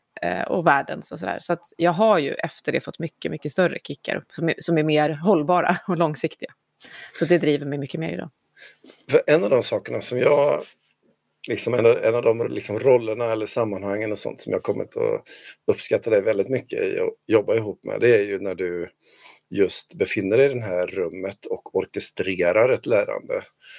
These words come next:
Speaker 2: genom att skapa de liksom rumsliga, det kan ju vara digitalt rum men också ett fysiskt rum,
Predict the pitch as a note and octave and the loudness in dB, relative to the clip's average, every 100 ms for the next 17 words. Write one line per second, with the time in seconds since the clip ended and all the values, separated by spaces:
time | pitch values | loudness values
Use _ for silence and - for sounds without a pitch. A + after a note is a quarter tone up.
0 | - _ _ G2+ F#2 F#2+ F#2 G#2 G2 F2+ | -20 _ _ -10 0 2 2 -2 -4 -4
1 | - - - G2+ - - _ F#2 F#2+ F#2+ | -4 -4 2 2 2 -4 _ 2 2 2
2 | F#2 F2+ F#2 _ E2+ F#2+ F2+ F#2+ A2 G2 | -2 -6 -14 _ -12 -6 -2 0 0 0
3 | F#2 - F2 F#2 A2 F#2+ - B2+ G#2+ G2+ | -2 -4 2 4 4 0 0 2 2 0
4 | F#2+ F#2+ A#2 A2+ G#2+ G2 G2 G#2 A2 G2 | -4 2 4 4 -4 -6 -6 -6 -6 -6
5 | G2+ F2 - - F2 - - G2 F#2 F#2 | -8 -8 -10 -8 -6 -6 -6 0 0 -2